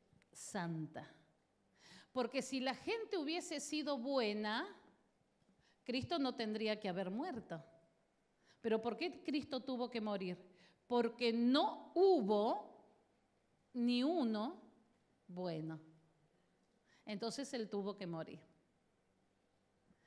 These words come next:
Porque no busca buenos, busca santos.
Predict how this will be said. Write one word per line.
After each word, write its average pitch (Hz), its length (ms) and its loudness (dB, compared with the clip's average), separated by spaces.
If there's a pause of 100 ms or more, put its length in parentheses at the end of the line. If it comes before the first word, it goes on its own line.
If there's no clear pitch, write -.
(160)
Porque 202 260 -2
no 214 120 2
busca 269 340 0
buenos, 190 760 -2 (960)
busca 196 340 -8
santos. 175 840 -8